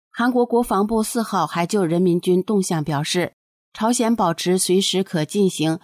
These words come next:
核武试爆的状态，正为使用液体燃料发射洲际弹道飞弹和潜射弹道飞弹做准备。为了促使朝鲜遵守联合国安理会决议，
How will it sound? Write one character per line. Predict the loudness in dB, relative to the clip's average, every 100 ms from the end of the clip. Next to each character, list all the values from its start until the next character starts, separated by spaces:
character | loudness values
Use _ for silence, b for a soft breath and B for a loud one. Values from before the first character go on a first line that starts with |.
| B -8
核 | -2 2
武 | 2 0
试 | -2
爆 | 0 -2
的 | -2 -2
状 | -2 -2
态， | -4 -6 -6 _ _ _ _ -4
正 | 0 2
为 | 0
使 | 0 2
用 | 2 2
液 | 0 -2
体 | 0 -2
燃 | 0 -2 0
料 | 0 -2
发 | -2 -4
射 | -2 0 -2
洲 | 0 -2
际 | 0 -2
弹 | 0 -2
道 | 0 -2
飞 | 0 0
弹 | 0 -2 -4 _ _
和 | -4 -4
潜 | -2 -2 0
射 | 0 -2
弹 | 0 -2 0
道 | 0
飞 | 0 0
弹 | 0 -2
做 | -2 -2
准 | -2 -2
备。 | -2 -4 -6 _ _ _ _
为 | 0
了 | 2 0
促 | 0 0
使 | 0 -2 -2
朝 | -2
鲜 | -2 0 -2
遵 | 0 0
守 | 0 0 0
联 | -2 -2
合 | -4
国 | 0 0
安 | 0 0
理 | -2
会 | -2 -4 -2
决 | -2 0
议， | 0 0